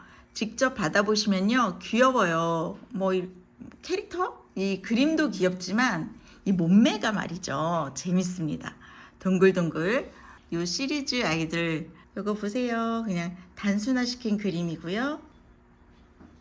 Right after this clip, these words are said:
바디 모양은 조금 다르죠. 오른쪽 아이가 조금 커요. 사이즈 보겠습니다. 오른쪽부터 잴게요. 지름이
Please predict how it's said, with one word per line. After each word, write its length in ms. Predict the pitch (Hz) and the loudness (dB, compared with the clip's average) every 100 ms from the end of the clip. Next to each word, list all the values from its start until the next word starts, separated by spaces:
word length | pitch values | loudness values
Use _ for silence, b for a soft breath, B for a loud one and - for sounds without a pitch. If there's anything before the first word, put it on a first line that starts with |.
| - - | -20 -14
바디 320 | - 196 226 | -2 -2 0
모양은 440 | 185 165 165 196 226 | -2 0 0 0 -2
조금 280 | 294 320 277 | -2 0 -2
다르죠. 420 | 165 180 - - - - - | -2 -6 -6 -10 -18 -16 0
오른쪽 460 | 190 220 226 226 165 | 2 4 4 2 -2
아이가 300 | 160 185 208 | -2 -4 -2
조금 340 | 294 294 196 | 0 0 0
커요. 640 | - 277 233 165 269 - - - b b b b | -2 -4 -2 -2 -4 -6 -16 -20 b b b b
사이즈 600 | - 233 220 208 202 208 202 | -12 -6 -6 -4 -2 -2 -4
보겠습니다. 800 | - 165 165 160 165 254 311 - - - - | -10 -8 -6 -4 0 0 -2 -10 -20 -20 -4
오른쪽부터 480 | 196 214 214 208 190 | -2 0 -2 -6 -6
잴게요. 760 | 165 170 175 170 170 240 302 302 | -4 -4 -2 -2 0 0 0 -2
지름이 840 | - 175 156 175 233 285 302 330 | -4 -4 -2 0 2 4 2 0